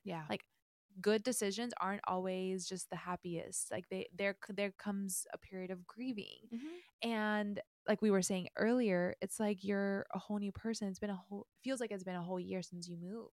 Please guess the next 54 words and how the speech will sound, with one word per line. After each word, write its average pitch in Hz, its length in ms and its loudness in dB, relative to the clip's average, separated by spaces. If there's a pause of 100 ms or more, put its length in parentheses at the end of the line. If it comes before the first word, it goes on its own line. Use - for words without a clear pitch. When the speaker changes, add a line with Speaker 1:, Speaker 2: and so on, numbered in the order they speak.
(180)
Speaker 1:
Really? 208 420 4 (160)
Speaker 2:
And 240 320 2
yeah, 262 360 2 (140)
Speaker 1:
Do 226 100 2
you 247 60 12
feel 233 40 6
Speaker 2:
from 339 80 10
Speaker 1:
like 339 200 10
I've 311 120 4
changed? 226 500 0
Speaker 2:
A 226 60 6
hundred 226 400 0
percent. 214 340 -2 (280)
Speaker 1:
<laughs> - 100 10 (880)
Speaker 2:
A 240 60 8
hundred 233 380 0
percent. 196 320 -2
Like, 208 180 2 (260)
Speaker 1:
How 381 100 8
do 415 60 8
Speaker 2:
you've 453 80 10
Speaker 1:
you 427 40 8
feel 466 100 4
Speaker 2:
grown 403 80 8
Speaker 1:
like 381 140 8
I've 330 100 8
Speaker 2:
so 214 320 6
Speaker 1:
changed? 208 120 4
Speaker 2:
much. 196 140 0 (320)
I 262 120 6
feel 311 180 4
like 311 220 2 (180)
if 220 140 2
we 240 100 2
were 262 120 4
to 285 100 0
go 202 240 2
back 190 340 0 (100)
every 214 300 2
month, 196 260 -2
you 196 60 -4
could 180 140 -4
probably 196 280 0
point 180 340 -4
out 180 200 0
at 196 160 0
least 190 340 -2
one 180 160 0
thing 180 180 -2
that 180 100 -2
you 170 80 -6
grew 170 240 -4
through. 78 280 -8 (360)
Speaker 1:
Mm. 214 600 -2